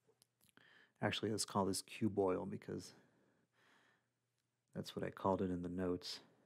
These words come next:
So if you boil off liquid water and create steam, so you go from liquid to gas phase, the amount of heat required to boil the water is mass times latent heat of vaporization.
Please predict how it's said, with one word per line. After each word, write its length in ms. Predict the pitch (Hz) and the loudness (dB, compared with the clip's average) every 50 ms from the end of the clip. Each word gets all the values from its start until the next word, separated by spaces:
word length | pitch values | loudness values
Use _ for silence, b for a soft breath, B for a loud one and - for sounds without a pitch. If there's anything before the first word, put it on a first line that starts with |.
| _ _ _ _ _ _ _ _ _ _ _ _ _ _ _ _ _ _ _ _ _ - - | _ _ _ _ _ _ _ _ _ _ _ _ _ _ _ _ _ _ _ _ _ -20 -16
So 60 | - | -16
if 120 | 113 - - | -8 -4 -2
you 80 | 110 | -2
boil 380 | 101 95 107 107 123 131 127 123 | 2 4 6 8 10 10 10 10
off 380 | 117 117 120 120 - - - - b b b b b b b b b b | 10 10 8 6 4 0 -12 -16 b b b b b b b b b b
liquid 300 | - 113 110 110 - 135 | 2 2 4 6 6 6
water 400 | 110 104 101 101 104 104 113 113 | 8 8 6 6 6 6 6 4
and 260 | 104 92 90 92 98 - - | 4 2 0 -4 -10 -12 -8
create 280 | - 98 95 107 - - - _ _ _ _ _ - | -4 -2 0 0 -2 -4 -8 _ _ _ _ _ -4
steam, 500 | - - - 113 104 95 92 104 123 117 - b b b b b b b b b b b b _ | -2 -2 0 0 0 -2 -2 -4 -6 -6 -8 b b b b b b b b b b b b _
so 120 | - - 101 | -14 -8 -6
you 140 | 98 101 104 | -2 0 0
go 80 | 101 | 0
from 220 | - - 92 87 87 | 0 -2 -4 -2 0
liquid 400 | 104 107 - - 117 113 117 - | -2 0 2 2 2 2 2 0
to 60 | - | -2
gas 340 | 113 107 98 95 98 - - | 2 2 4 4 4 2 0
phase, 360 | - - 80 - - - - - b b b b b b b b b b b b b b b b b b b b | -2 -4 -10 -10 -8 -10 -10 -10 b b b b b b b b b b b b b b b b b b b b
the 80 | - 117 | 4 8
amount 180 | 120 123 123 117 | 10 10 10 8
of 80 | 104 | 8
heat 120 | - 135 123 | 4 2 2
required 380 | 107 - - 120 113 110 104 | 2 6 8 8 8 8 6
to 60 | 107 | 2
boil 260 | 95 92 98 101 98 95 | 0 2 4 4 4 4
the 60 | 101 | 8
water 320 | 127 170 170 160 165 165 - | 10 10 12 12 10 8 6
is 320 | 127 123 123 120 - - - b b b b b | 6 6 6 6 4 0 -4 b b b b b
mass 300 | b 120 113 117 117 - | b 2 4 4 4 2
times 460 | - - - 104 101 104 104 101 - - - - | 0 -2 -2 0 0 0 -2 -2 -4 -6 -6 -6
latent 220 | 107 101 98 90 | -6 -4 -4 -4
heat 160 | 92 101 98 | -4 -4 -2
of 80 | 98 92 | -2 -4
vaporization. 600 | 98 92 92 - 95 98 95 - - - - | -6 -8 -8 -10 -12 -12 -12 -10 -10 -10 -10